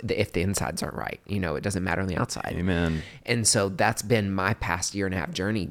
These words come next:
Speaker 1: really dealing with B D D and trying to bring awareness to it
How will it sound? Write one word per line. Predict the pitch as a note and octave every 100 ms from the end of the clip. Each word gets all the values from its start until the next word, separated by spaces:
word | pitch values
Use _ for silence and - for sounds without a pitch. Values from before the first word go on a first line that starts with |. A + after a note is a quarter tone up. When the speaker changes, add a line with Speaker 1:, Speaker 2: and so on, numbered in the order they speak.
| E2+
Speaker 1:
really | F2 G2+ G#2 F#2
dealing | E2+ F2+ G#2 G#2 F2+
with | F2 E2 - - - - _ E2+ D#2+
B | F#2+
D | F2 F2
D | G2+ F2 E2+ D#2 -
and | G#2 G2+
trying | - F2+ F#2 G#2 G2+
to | -
bring | F2+ G2
awareness | F2 D#2 F2 G2+ C#2 - -
to | -
it | D#2+